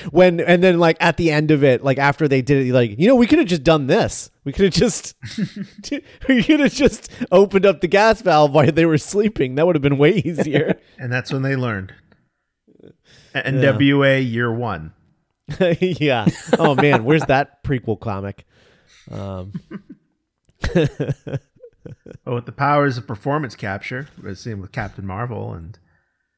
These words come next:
Speaker 1: <laughs> Yeah, I'm sure a studio would be more than willing to spend the money on that. <laughs>
Speaker 2: and the ones that have passed, you can just do what they did with Grand Moff Tarkin in Rogue One.
Speaker 1: Oh man. <laughs> I mean, look, I'm not saying I don't want that, but <laughs>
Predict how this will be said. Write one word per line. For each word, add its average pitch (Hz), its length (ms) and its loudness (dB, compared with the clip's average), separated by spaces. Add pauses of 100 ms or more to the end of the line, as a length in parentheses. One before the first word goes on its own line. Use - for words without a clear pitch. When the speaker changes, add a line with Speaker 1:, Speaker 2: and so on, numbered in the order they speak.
(220)
Speaker 1:
<laughs> - 60 0 (840)
Yeah, 202 160 4
I'm 202 80 2
sure 226 220 2
a 202 60 4
studio 175 540 2
would 214 140 -4
be 190 140 0
more 214 300 2
than 180 160 0
willing 185 320 0
to 147 180 -6 (220)
spend - 500 -2
the 196 100 -2
money 196 420 0
on 220 200 0 (120)
that. 180 560 -2 (120)
<laughs> - 140 -6
Speaker 2:
and - 140 -2
the 170 100 2
ones 160 240 2
that 165 100 2
have 143 100 0
passed, 156 400 0
you 170 80 -8
can 170 120 -4
just 170 180 -8
do 165 140 0
what 170 140 -4
they 170 80 -6
did 160 220 -10
with 180 120 -10
Grand 175 220 0
Moff 180 200 2
Tarkin - 320 -10
in 117 80 -10
Rogue 135 220 -2
One. - 160 -10
Speaker 1:
Oh 170 200 2
man. 143 520 -2
<laughs> - 40 -14
I 190 180 -4
mean, 196 160 0
look, 190 220 4
I'm 180 120 2
not 202 180 2
saying 185 220 0
I 147 60 4
don't 151 200 6
want 110 260 -4
that, 85 320 -6
but 156 300 2 (800)
<laughs> - 0 -